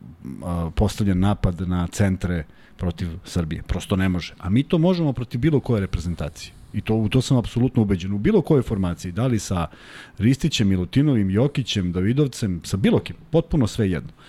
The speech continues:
I voleo bi da vidim samo malo manje šuteva, jer ih je zaista u jednom trenutku utakmice bilo,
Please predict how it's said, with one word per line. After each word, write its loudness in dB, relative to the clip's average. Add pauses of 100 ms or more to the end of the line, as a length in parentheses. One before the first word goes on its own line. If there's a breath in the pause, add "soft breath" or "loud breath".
(360 loud breath)
I 6
voleo 4
bi 2
da 2
vidim 4
samo 2
malo 4
manje 4
šuteva, 0
jer 4
ih -2
je 2
zaista 2
u 4
jednom 4
trenutku 0
utakmice -2
bilo, 2